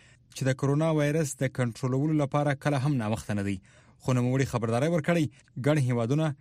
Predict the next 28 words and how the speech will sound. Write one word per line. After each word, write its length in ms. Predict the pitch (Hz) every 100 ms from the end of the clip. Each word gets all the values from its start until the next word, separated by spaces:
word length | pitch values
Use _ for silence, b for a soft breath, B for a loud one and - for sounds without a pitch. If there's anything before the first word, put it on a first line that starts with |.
| -
په 80 | 113
بد 200 | 165 127 110
اړخ 180 | 123 95 - _ 110
روان 200 | 101 98
سوي 180 | - 107 107
دي. 80 | 95 b b b 131
دغه 140 | 117
وایرس 240 | 120 135 135 131
لا 60 | 131
هم 120 | 160 127
د 100 | 110
خلکو 280 | 147 143 135 120
تر 100 | 113 -
ټولو 180 | 165 110
لوی 140 | 131 98 - -
دشمن 340 | 110 - 107 85
دی. 100 | 87 - _ _ 139
دغه 180 | 135 135
راز 160 | 143 123
د 80 | 127
روغتیا 320 | 131 120 - 139
نړیوال 320 | 131 123 131 120
سازمان 320 | 123 113 143
وایي 200 | 139 139
چې 140 | 131 123 117 120
دوه 100 | 143
تنه 140 | 147 139 127 120
متخصصین 640 | 120 - 117 131 143 160